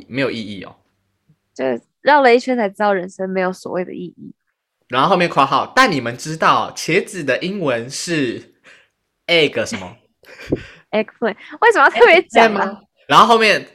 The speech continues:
Speaker 1: 然后再自问自答，就是到底为什么没有蛋会有蛋的英文呢？<laughs> 这让我想到我之前，我之前那个，你可以一心二用吗？
Speaker 2: 可以，你说。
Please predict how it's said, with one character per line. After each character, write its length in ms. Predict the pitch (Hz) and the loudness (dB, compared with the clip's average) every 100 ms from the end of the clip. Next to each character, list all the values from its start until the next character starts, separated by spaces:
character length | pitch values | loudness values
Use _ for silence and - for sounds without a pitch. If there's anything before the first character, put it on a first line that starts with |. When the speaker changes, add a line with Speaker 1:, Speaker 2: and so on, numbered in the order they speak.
| _ | _
Speaker 1:
然 120 | - 175 | 2 4
后 60 | |
再 140 | 208 208 | 4 2
自 240 | - 185 | -2 -2
问 200 | 165 120 | -2 -2
自 220 | 110 117 | -8 -14
答， 220 | 92 78 | -10 -12
就 120 | - 123 | -10 -8
是 320 | 135 101 - _ _ _ _ _ _ | -8 -8 -14 _ _ _ _ _ _
到 160 | 349 311 | 4 4
底 220 | 151 135 | 2 2
为 180 | 220 233 | 2 2
什 160 | 143 | -2
么 140 | 117 104 | -6 -6
没 220 | 147 302 | -4 2
有 240 | 262 - | 2 2
蛋 320 | 254 202 113 151 | 2 2 0 -6
会 180 | 302 | -2
有 140 | 226 113 | 0 0
蛋 280 | - 226 131 | -2 -6 -4
的 80 | |
英 220 | 131 147 143 | -8 -8 -8
文 200 | 101 104 | -10 -12
呢？ 120 | 113 _ _ _ _ _ | -20 _ _ _ _ _
<laughs> 580 | _ _ _ - - - | _ _ _ -14 -14 -2
这 100 | 277 | 4
让 100 | 285 | 6
我 60 | 214 | 6
想 100 | 170 | 4
到 100 | 202 | 4
我 40 | |
之 140 | 180 | 2
前， 260 | 175 123 120 - - _ | -2 -4 -6 -18 -20 _
我 100 | - | -12
之 140 | 131 180 | -8 -6
前 140 | 131 | -6
那 80 | 127 | -8
个， 300 | 127 101 87 - | -10 -10 -12 -14
你 80 | 120 | -8
可 100 | 208 | -4
以 80 | |
一 40 | 170 | -4
心 140 | 139 | -2
二 80 | 135 | -2
用 140 | 127 107 | -2 -6
吗？ 220 | 92 - _ _ _ _ _ _ _ _ _ _ _ | -12 -18 _ _ _ _ _ _ _ _ _ _ _
Speaker 2:
可 80 | 269 | -6
以， 100 | 277 | -4
你 160 | 226 202 | -4 -6
说。 340 | - 220 | -8 -8